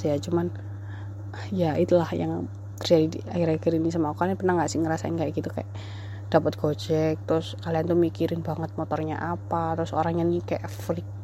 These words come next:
atau dapat pengalaman freak aneh, atau justru dapat pengalaman seru dari naik Gojek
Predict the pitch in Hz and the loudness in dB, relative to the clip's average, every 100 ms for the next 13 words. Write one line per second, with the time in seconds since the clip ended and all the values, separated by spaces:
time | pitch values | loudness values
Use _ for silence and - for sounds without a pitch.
0 | - - - 180 160 - 180 175 175 175 | -6 -2 2 2 0 -2 0 2 2 2
1 | 180 175 - 175 - 170 160 170 180 - | 0 -2 -2 -2 -2 0 0 0 -2 -4
2 | - - - - - - - 170 - 165 | -8 -8 -8 -8 -8 -8 -6 -4 0 2
3 | 170 170 - - - 160 160 165 165 165 | 2 2 0 -4 -2 0 0 0 2 2
4 | 165 165 170 - - 165 165 170 180 185 | 2 0 -2 -2 -2 2 2 4 2 0
5 | 165 160 156 147 - 151 - - 151 | 0 2 0 0 0 0 0 0 2